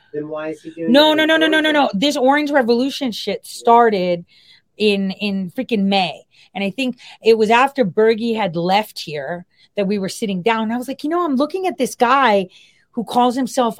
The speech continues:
Speaker 2: Ali King, right?" And I'm gonna do a little bit, that's when I found the Ali porn,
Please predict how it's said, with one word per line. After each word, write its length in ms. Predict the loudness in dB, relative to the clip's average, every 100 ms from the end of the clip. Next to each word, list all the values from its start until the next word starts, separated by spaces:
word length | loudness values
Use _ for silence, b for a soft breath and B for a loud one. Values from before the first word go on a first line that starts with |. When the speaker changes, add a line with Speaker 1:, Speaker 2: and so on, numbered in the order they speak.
| -2
Speaker 2:
Ali 360 | 0 2 0
King, 640 | -6 -6 -4 -4 -8 -12 -14 -8
right?" 320 | -4 -4 -6 b b b b b _ -4
And 560 | 0 0 0 -2 -6 -8 _ _ _
I'm 160 | 0 0
gonna 180 | 0 0
do 160 | 2
a 40 | 4
little 220 | 6 4
bit, 200 | 2 -4
that's 220 | -4 -4
when 100 | -4
I 100 | -6
found 260 | -4 -4 -4
the 60 |
Ali 300 | -4 0 0
porn, 340 | -2 -8 -12